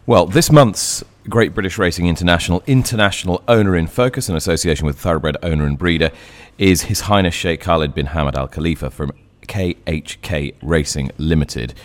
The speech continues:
Um, Bahraini-based operation. The yellow and black silks, Eldar Eldarov, um, sported those at Royal Ascot this year to victory. Uh, Oliver Saint Lawrence has been, um, responsible for much of the bloodstock that is racing in, in Europe for, for K H K, as well as other Bahraini interests,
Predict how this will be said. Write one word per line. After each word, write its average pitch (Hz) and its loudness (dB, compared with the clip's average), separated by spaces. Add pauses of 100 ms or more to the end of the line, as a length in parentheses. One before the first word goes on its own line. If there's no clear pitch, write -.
(360)
Um, 71 -4
Bahraini-based 85 2
operation. 69 -6
The 78 -6
yellow 87 0
and 76 0
black 80 -2
silks, - -8
Eldar 82 -2
Eldarov, 73 -2 (420)
um, 71 -4
sported 76 -4
those 71 -2
at 80 -6
Royal 71 -4
Ascot - -8
this 69 -10
year 69 -6
to 69 -12
victory. 127 -2 (320)
Uh, - -4
Oliver 104 2
Saint 92 -4
Lawrence 98 0
has 87 -8
been, 85 -2 (100)
um, 90 -2
responsible 85 0
for 78 -2
much 85 -4
of 71 -10
the 76 -4
bloodstock 82 -4
that 76 -8
is 71 -6
racing 80 -2
in, 73 -2
in 78 -4
Europe 78 -2
for, 76 -4
for 80 -8
K 78 -2
H 73 -6
K, 90 0
as 82 -6
well 92 2
as 80 0
other 85 2
Bahraini 76 0
interests, 73 -4